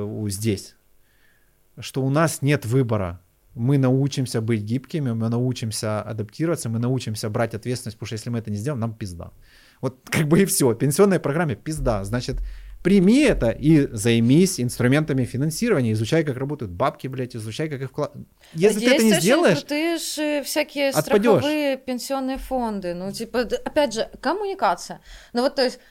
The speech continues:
Speaker 2: что произошло с, с точки зрения, э, наших этих министров? Они сказали: "Все, пенсии не будет".
Speaker 1: Ну, хоть
Speaker 2: К-,
Speaker 1: честно.
Speaker 2: как они должны сказать правильно? "Пенсии не будет. Ну вот, есть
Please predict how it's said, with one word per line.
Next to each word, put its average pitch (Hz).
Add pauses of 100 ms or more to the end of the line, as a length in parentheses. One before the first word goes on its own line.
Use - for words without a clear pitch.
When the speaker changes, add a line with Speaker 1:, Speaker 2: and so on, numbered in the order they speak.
(120)
Speaker 2:
что -
произошло 294
с, 262
с 220
точки -
зрения, 196
э, -
наших 214
этих 202
министров? 180
Они 226
сказали: 208
"Все, 202 (840)
пенсии 294
не 247
будет". 202 (760)
Speaker 1:
Ну, 143
хоть -
Speaker 2:
К-, -
Speaker 1:
честно. 113
Speaker 2:
как -
они 359
должны 269
сказать 226
правильно? 175 (360)
"Пенсии 269
не 214
будет. 220 (200)
Ну 311
вот, 269
есть 208